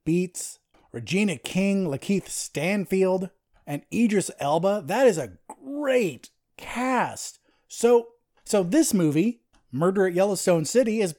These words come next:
gonna be the best Western since The Harder They Fall came out. And together those two are gonna be the best Westerns we've seen in a while. Westerns are a good genre. They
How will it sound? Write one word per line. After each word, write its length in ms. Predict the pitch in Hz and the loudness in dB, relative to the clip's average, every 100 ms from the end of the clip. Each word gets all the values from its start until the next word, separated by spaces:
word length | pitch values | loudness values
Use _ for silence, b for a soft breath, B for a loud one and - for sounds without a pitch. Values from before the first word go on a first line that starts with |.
| - | 0
gonna 180 | 214 | 0
be 100 | 196 | 0
the 120 | 214 147 | -2 0
best 440 | 175 214 - - _ _ _ 135 | 0 0 -4 -14 _ _ _ -4
Western 580 | 175 269 - 151 175 - b | -2 0 -2 -4 -4 -8 b
since 920 | - - - 208 269 226 240 - - - _ _ - | -14 -10 -6 0 0 2 0 -4 -12 -18 _ _ -6
The 160 | 156 | -2
Harder 260 | 156 226 240 | 2 2 4
They 140 | 233 | 2
Fall 320 | 226 220 269 262 | 2 4 4 4
came 240 | 185 127 | 2 0
out. 280 | 107 127 - _ _ _ - | 0 -4 -6 _ _ _ -4
And 180 | 208 | -4
together 380 | 220 175 269 277 | -2 2 4 4
those 280 | 196 185 - | 4 2 2
two 160 | 175 202 | 0 0
are 80 | |
gonna 180 | 180 190 | 0 -2
be 80 | 185 | 0
the 100 | 170 | 0
best 240 | 170 202 | 0 0
Westerns 400 | - 180 180 170 | -2 -2 -2 -2
we've 200 | 156 170 | 0 -2
seen 280 | - 170 156 | -2 -2 0
in 120 | 147 | 0
a 40 | 143 | 0
while. 360 | 123 92 - - _ _ - | -2 -6 -12 -20 _ _ -4
Westerns 580 | 156 226 240 285 269 - | 2 2 2 4 4 4
are 240 | 165 170 | 0 0
a 160 | 131 104 _ _ | -2 -8 _ _
good 280 | 151 170 139 | -4 -4 -4
genre. 500 | 117 107 135 117 95 | -10 -10 -10 -10 -10
They 160 | 135 | -10